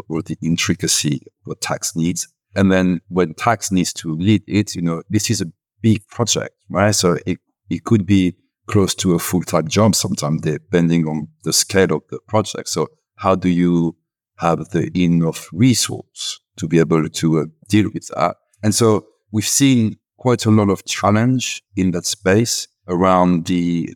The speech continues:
alignment of the different stakeholders and also the budget. You know, I mean, I had the, uh, example quite recently where a client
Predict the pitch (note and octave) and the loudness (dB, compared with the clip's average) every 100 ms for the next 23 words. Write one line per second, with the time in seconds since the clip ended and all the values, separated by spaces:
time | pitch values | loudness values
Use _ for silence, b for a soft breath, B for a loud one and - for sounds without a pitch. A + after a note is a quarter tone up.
0 | F2+ F2+ F#2 F#2+ F#2 F2 F2 E2 E2 D#2+ | 0 2 4 4 4 2 0 0 -2 -2
1 | - E2+ - - E2+ _ _ - F2+ F2+ | -4 -4 -4 -6 -10 _ _ -6 0 0
2 | D#2+ C#2+ E2+ - - F#2+ F#2 E2+ A2+ A2 | 0 -2 -2 -4 -2 0 0 0 0 0
3 | G#2+ F#2+ G2 F#2 - B2 G2+ D#2+ - F2 | 0 2 2 0 0 -2 -2 -12 -10 -2
4 | F2 F2+ E2+ D#2+ _ - F#2+ F#2 F#2+ F2+ | 0 2 0 -4 _ -2 0 0 2 2
5 | E2 D#2 B B B _ - E2+ - - | 2 -4 B B B _ -6 -4 -4 -2
6 | F2 E2 F2+ F2 F2+ E2 - E2 - D#2+ | 0 2 2 2 2 0 -2 -8 -8 -12
7 | D#2+ E2+ A2+ - E2+ D#2 - D#2 D2 D#2+ | -6 2 2 2 0 -2 -4 -8 -4 -2
8 | E2 E2 D#2+ D#2 E2+ E2 _ - F#2+ F#2+ | 0 0 0 -4 -8 -8 _ -4 2 2
9 | F#2 E2 E2 - | 2 0 -2 -6